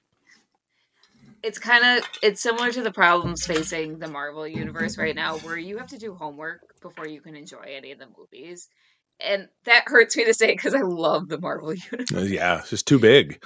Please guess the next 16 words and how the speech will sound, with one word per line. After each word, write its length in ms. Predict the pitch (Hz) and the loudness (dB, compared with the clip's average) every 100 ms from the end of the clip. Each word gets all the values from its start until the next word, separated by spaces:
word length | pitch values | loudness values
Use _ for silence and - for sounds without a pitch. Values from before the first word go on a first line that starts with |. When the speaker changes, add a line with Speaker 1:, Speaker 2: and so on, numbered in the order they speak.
| - - | -16 -2
Speaker 1:
But 160 | 269 220 - - - | 0 0 -6 -8 -16
Speaker 2:
<laughs> 280 | _ _ | _ _
Speaker 1:
you, 220 | 240 262 - _ _ _ | -8 -8 -8 _ _ _
you 220 | 262 233 240 | -8 -4 -4
can't 360 | - 285 262 | 0 2 2
sit 160 | 269 269 | 0 2
down 280 | 262 262 240 | 4 2 -2
to 160 | 254 | -4
enjoy 280 | 240 226 247 | -4 -2 -2
a 40 | 233 | -2
movie 640 | 226 285 285 180 175 185 | -2 -2 0 0 0 0
anymore 760 | 196 190 180 180 175 170 170 - | -2 -2 -4 2 6 6 4 2
unless 360 | 196 196 185 214 | 0 2 0 0
you've 180 | 214 | 0
watched, 360 | 196 180 - - | 6 4 4 0
like, 200 | 190 180 | 0 0